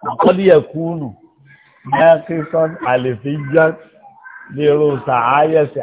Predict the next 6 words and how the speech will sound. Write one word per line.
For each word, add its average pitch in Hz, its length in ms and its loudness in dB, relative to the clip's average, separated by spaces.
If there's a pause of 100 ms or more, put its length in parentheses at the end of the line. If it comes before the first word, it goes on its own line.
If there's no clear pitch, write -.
a. 117 120 -2 (480)
Ṣùgbọ́n 180 460 -2 (640)
الصرفيون 160 960 -6 (140)
لا 214 220 -6
يقولون 160 720 -8
هكذا. 117 720 -8